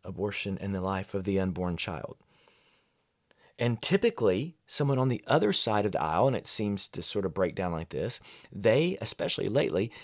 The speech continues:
have an opinion on gun control and the life of people. And what if I was willing to believe that they see,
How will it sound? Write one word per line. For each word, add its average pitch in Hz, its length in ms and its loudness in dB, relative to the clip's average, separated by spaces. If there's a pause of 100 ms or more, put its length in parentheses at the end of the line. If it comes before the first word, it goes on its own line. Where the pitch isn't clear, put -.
have 120 220 0
an 143 60 2
opinion 127 380 0
on 123 380 0
gun 165 240 2
control - 400 -6 (580)
and 110 140 -2
the 104 80 0
life 107 260 0
of 117 120 -14
people. - 360 -8 (560)
And 139 140 6
what 165 120 8
if 226 140 0
I 180 140 2
was 143 300 2 (100)
willing 156 560 2
to - 180 -4
believe 101 720 -4 (500)
that 104 340 -4 (160)
they 113 440 -2
see, 123 540 -2